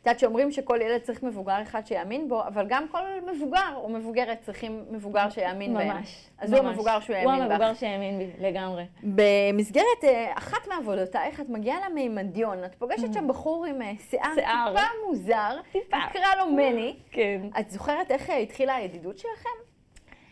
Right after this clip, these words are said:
Speaker 2: זה היה, אה, ממש אהבה במבט ראשון, אה, לא במובן הרומנטי, אה, כי לי היה, תמיד היה לי בני זוג, אגב,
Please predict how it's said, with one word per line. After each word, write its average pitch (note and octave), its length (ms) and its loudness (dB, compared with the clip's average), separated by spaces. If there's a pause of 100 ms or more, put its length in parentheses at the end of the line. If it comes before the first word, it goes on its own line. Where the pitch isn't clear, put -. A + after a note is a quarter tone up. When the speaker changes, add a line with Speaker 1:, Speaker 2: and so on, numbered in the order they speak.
(340)
Speaker 2:
זה G3 260 0
היה, A#3+ 220 6 (180)
אה, A3+ 720 4
ממש A3+ 280 0
אהבה C4 200 4
במבט A3 400 0
ראשון, A3 460 0
אה, A3 60 -2 (380)
לא G#3 100 4
במובן G3 480 2
הרומנטי, F3+ 600 -2 (280)
אה, E3 180 -8
כי G3+ 100 -4
לי F#3+ 100 2
היה, F#3 280 2
תמיד F#3+ 240 -2
היה F3+ 100 2
לי F#3+ 60 0
בני F3 200 -4
זוג, F3 360 -4
אגב, D#3+ 320 -6